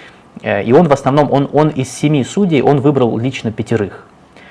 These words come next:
Э, значит, трое, трое из семи судей являются членами Демократической партии, трое, э, записаны как, э, не аффилированные они с одной партией, и, насколько я понял, один,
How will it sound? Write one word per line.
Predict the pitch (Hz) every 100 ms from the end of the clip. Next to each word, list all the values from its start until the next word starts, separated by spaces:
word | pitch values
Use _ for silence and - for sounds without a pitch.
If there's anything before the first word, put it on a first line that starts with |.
| - - - -
Э, | - 110 107 104 104 123
значит, | 120 135 139 -
трое, | 165 190 160 143
трое | - 160 170 147
из | 123 -
семи | 131 127
судей | 113 - 110 107
являются | 110 117 117 -
членами | 104 120 117 101 107
Демократической | 120 135 147 - 143 - 143
партии, | 147 143 - 131 127
трое, | - 139 156 151 147 139 -
э, | 120 117 117 117 113 113 107
записаны | 110 107 104 - 120 107
как, | 120 117 - -
э, | 110 104 101 98 95 95
не | - - 104 110 131
аффилированные | 131 - 117 107 101 95 101 117
они | 127
с | 123
одной | 127 131
партией, | 127 131 131 - 113 107
и, |
насколько | 107 - 123 117
я |
понял, | 143 143 107
один, | 101 107